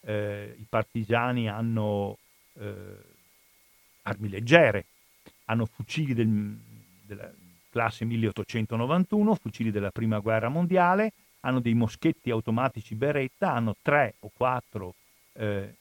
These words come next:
mitragliatrici. Abbiamo detto che, tranne una linea telefonica, sono collegati tra loro da staffette che si muovono,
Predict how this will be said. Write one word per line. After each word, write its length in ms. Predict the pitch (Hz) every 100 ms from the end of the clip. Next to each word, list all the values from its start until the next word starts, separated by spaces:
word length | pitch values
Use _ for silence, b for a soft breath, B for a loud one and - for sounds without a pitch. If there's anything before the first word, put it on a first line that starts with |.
| -
mitragliatrici. 1200 | 110 127 123 113 117 170 - 92 127 - 208 220 208 _ _ -
Abbiamo 360 | 101 110 107
detto 340 | 101 120 - 92
che, 260 | 113 110 - _ _ _ -
tranne 280 | 110 113
una 160 | 113 107
linea 220 | 107 117
telefonica, 840 | 101 104 95 110 110 113 110 101 98 _ _ _ -
sono 260 | - 120
collegati 580 | 110 117 107 117 123 117
tra 180 | - 107
loro 460 | 107 113 117 107 90 _ _ _ _ _ _ _ _ _ -
da 140 | 127
staffette 520 | - 113 - 127 123
che 80 | 104
si 140 | -
muovono, 720 | 113 107 107 107 107 101 101